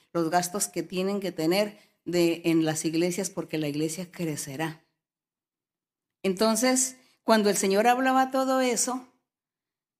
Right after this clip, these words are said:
yo no entendía, nosotros no comprendíamos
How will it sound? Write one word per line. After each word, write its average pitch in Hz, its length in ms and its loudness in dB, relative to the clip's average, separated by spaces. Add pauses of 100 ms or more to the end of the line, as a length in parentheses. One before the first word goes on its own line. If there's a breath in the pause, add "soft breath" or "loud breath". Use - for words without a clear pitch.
(240)
yo 190 200 0
no 214 100 0
entendía, 233 580 0
nosotros 202 500 -4
no 233 120 -2
comprendíamos 214 920 -2